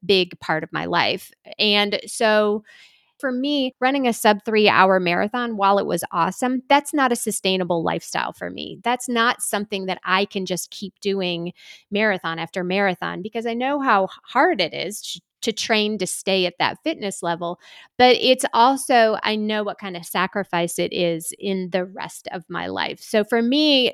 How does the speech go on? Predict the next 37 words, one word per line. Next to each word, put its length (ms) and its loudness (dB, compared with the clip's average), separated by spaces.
doing 260 -2
it 140 -6
once 380 -4
was 280 -2
awesome. 380 0
I 100 -6
checked 300 -10
the 60 -6
box, 500 0
super 480 -6
happy 320 -2
I 140 -4
did 240 -6
that. 240 0
But 220 6
now 360 0
I 140 -2
need 280 -8
to, 340 -4
you 220 -6
know, 320 -8
be 140 -2
sustainable, 800 2
do 300 -4
other 240 2
things, 640 -4
you 260 -2
know, 140 -2
to 160 -4
be 320 -2
a 100 2
little 440 -2
more 200 -2
balanced 480 -6
in 120 -10
my 180 -12
life. 320 -12